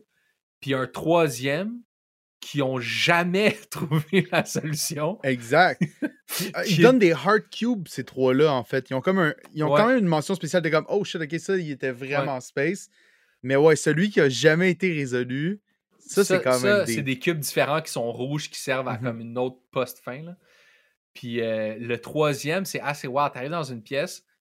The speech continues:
Speaker 1: puis dans ton inventaire, tu ramasses aussi des genres de cartes.
Speaker 2: Mhm.
Speaker 1: Que c'est jamais clair qu'est-ce que cette carte-là veut dire, puis il faut qu'un moment donné, t'arrives dans, sur une île, puis t'es comme, « Ah, ok, je reconnais un peu le shading »,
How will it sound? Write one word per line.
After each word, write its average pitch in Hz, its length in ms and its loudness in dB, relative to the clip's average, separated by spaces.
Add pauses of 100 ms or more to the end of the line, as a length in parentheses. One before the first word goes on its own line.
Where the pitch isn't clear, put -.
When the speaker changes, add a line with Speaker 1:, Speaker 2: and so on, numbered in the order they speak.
(160)
Speaker 1:
puis 110 340 -12 (140)
dans 139 240 -6
ton 160 160 -6
inventaire, 131 400 -4
tu - 80 -18
ramasses 120 260 -12
aussi 131 160 -16
des 135 120 -10
genres 120 160 -6
de 107 60 -12
cartes. - 340 -12 (520)
Speaker 2:
Mhm. 117 200 -10
Speaker 1:
Que - 280 -20
c'est - 140 -6
jamais 131 240 -2
clair 147 300 2
qu'est-ce - 160 -6
que - 80 -10
cette - 200 -14
carte-là 127 320 -4
veut 120 140 -4
dire, 127 260 -2
puis - 120 -12
il - 40 -16
faut 135 140 -8
qu'un 131 120 -4
moment 123 100 -6
donné, 135 160 -6
t'arrives 127 240 -8
dans, 113 260 -8
sur - 180 -16
une 113 120 -12
île, 123 140 -4
puis 127 40 -20
t'es 120 120 -14
comme, « 117 260 -14
Ah, 143 200 -10
ok, 151 120 -4
je 120 100 -8
reconnais 127 320 -6
un 127 140 -4
peu 127 140 -10
le 117 120 -10
shading », 113 540 -12